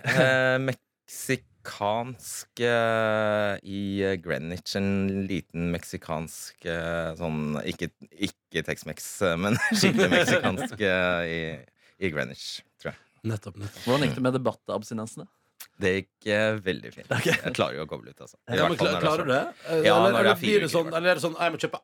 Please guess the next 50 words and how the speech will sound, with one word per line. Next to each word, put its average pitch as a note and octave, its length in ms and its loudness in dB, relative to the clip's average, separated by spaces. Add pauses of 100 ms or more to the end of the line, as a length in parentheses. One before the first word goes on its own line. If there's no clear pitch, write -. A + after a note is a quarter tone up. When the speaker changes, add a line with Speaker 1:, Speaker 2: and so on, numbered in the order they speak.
Speaker 2:
alle D#3 100 -2
dagens D3 240 0
aviser C#3 320 -2
her B2+ 140 -2
i A#2+ 80 -8
New B2 80 -2
York"? B2+ 180 -4 (460)
Speaker 1:
Nei, B2+ 220 4
men C#3 140 -2
du C3+ 100 0
vet, C3 320 6
eh, B2+ 260 4
sånn A#2+ 180 0
er A2+ 120 4
det G2+ 80 0
vel G#2+ 100 2
med G#2 80 4 (400)
oss G2 60 -2
alle, E2+ 260 0
at, - 140 -14
eh, G2 500 4
når G2 100 -2
du G2 100 4
har F#2 160 2
med D#2+ 480 -4 (200)
telefonen, F2+ 560 0 (400)
eh, F2 400 0
så, F2 260 -2 (380)
eh, D#2 320 0
etter, D#2 300 -8 (100)
etter D#2+ 300 -2
at D#2+ 80 -2
man E2+ 160 -2
begynte D#2 280 -2
å, D2 640 0
eh, C2+ 540 -4
etter, C#2+ 340 -2
eh, D2 1080 -6
wifi D#2 640 -2
og, D2+ 200 -8 (140)
og C#2 420 -4
fire C#2 320 -4
G A#1+ 140 -6
og C#2 120 -4
sånt D2 200 -6
nå D2+ 100 -4 (320)
i D#2 80 -12
Europa, D2 380 -10
så, - 200 -6
ah, - 200 -8